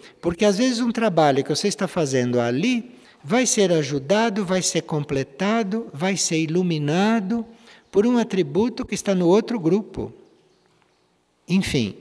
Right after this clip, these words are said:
nós teríamos que ter os atributos todos presentes.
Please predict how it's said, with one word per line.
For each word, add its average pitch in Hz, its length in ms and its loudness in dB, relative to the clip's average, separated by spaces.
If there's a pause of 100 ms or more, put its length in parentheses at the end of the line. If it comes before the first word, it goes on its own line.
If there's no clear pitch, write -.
(140)
nós 156 200 -4
teríamos 165 520 -2
que 135 120 -6
ter 156 520 -2
os 135 160 -4
atributos 143 840 -4 (160)
todos 170 480 2
presentes. 92 960 -8